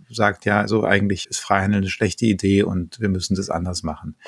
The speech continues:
Von daher würde ich davon ausgehen, dass da auch was kommt. Und, ähm, jetzt haben die Republikaner eine Mehrheit im Senat,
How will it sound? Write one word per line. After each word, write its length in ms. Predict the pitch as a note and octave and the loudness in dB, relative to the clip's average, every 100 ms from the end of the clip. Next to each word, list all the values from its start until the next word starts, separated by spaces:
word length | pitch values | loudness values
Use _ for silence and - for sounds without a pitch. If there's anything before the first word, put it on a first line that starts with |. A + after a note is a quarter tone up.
| - - | -12 -4
Von 140 | G#2 | 2
daher 460 | G#2 A2 A#2 A2 - | 4 6 6 4 -2
würde 240 | G#2 A2 | 0 2
ich 60 | A2 | 4
davon 260 | A2+ G2 G2+ | 4 4 4
ausgehen, 380 | G2 - A2+ | 4 4 2
dass 180 | G#2+ G2 | 4 4
da 140 | - G2 | 2 2
auch 200 | G2 - | 0 0
was 200 | F#2 - | 0 2
kommt. 500 | G#2+ F#2+ E2 - - | 2 2 0 -8 -10
Und, 500 | - G2 G2 F#2+ - G2+ | -4 0 0 -2 -4 -2
ähm, 120 | F#2+ | -2
jetzt 240 | G2 - F#2 G#2+ | -2 -4 -6 -4
haben 160 | A#2 | 0
die 60 | A2+ | 2
Republikaner 640 | A2 A#2 A2 A2+ A2+ A#2 | 2 0 -2 0 2 4
eine 140 | A2+ G#2 | 4 4
Mehrheit 400 | A2 A2 A2+ G#2+ | 4 4 2 2
im 120 | G#2 | 0
Senat, 600 | G2 G2 A2 D3 D3 - | 0 2 4 2 0 -10